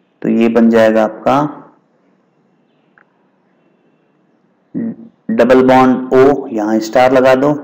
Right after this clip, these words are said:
ये आ जाएगा minus N positive, ट्रिपल बॉन्ड N, ठीक है। अब देखो यहाँ के बाद क्या होगा, ये वाला जो loan pair है, minus का मतलब एक loan pair ये यहाँ जाएगा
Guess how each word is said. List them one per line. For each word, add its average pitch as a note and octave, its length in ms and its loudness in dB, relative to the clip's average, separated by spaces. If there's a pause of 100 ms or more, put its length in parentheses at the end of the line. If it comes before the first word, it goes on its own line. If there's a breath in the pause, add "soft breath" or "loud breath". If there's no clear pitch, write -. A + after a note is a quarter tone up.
ये A#2 100 -2
आ A2+ 100 2
जाएगा A2+ 300 0
minus A2 540 0 (840)
N C3 180 0 (100)
positive, A#2 520 2 (340)
ट्रिपल A#2 320 -2
बॉन्ड G2+ 320 -4
N, D#2+ 120 -6 (420)
ठीक C3+ 140 -2
है। D#3 140 -8 (480 loud breath)
अब D3 100 0
देखो D#3 180 2
यहाँ C3+ 260 2
के C3+ 80 0
बाद B2 240 2
क्या G2+ 140 2
होगा, F#2 260 -2 (140)
ये A#2+ 140 2
वाला B2+ 320 4 (800)
जो C3 200 2
loan C3 380 4
pair A#2 240 4
है, G#2 200 0
minus B2+ 360 2
का C#3 80 0
मतलब C3 260 4
एक B2+ 140 0
loan C3+ 260 4
pair C3+ 140 4
ये C3 200 4
यहाँ B2 220 2
जाएगा C3+ 420 2